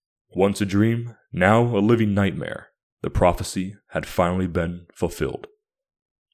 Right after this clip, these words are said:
Upon the conclusion of the battle, Harpagus came upon Astyages and began to taunt him, recalling the cannibal feast and relishing that it was he who had planned with Cyrus, that it was he who led the defection.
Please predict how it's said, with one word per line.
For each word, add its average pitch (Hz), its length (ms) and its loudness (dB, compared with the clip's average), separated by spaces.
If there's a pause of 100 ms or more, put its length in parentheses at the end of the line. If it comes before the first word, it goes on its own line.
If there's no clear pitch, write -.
(420)
Upon 131 300 4
the 147 80 0
conclusion 131 460 -2
of 117 40 -6
the 107 60 -4
battle, 95 420 -4 (420)
Harpagus 135 360 4
came 143 280 -2
upon 87 260 -4
Astyages 87 680 -6
and 107 100 -8
began 120 260 0
to 117 80 0
taunt 107 360 -2
him, 71 200 -10 (240)
recalling 113 380 4
the 101 60 4
cannibal 107 320 2
feast 104 380 -4
and 101 160 -2
relishing 104 440 4
that 80 120 0
it 98 40 0
was 101 180 0
he 113 440 0
who 95 120 2
had 87 100 0
planned 87 280 0
with 73 100 -8
Cyrus, 67 480 -4 (220)
that - 100 4
it 110 60 6
was 110 240 2
he 139 260 6
who 98 120 2
led 87 200 0
the 85 60 -2
defection. - 540 -6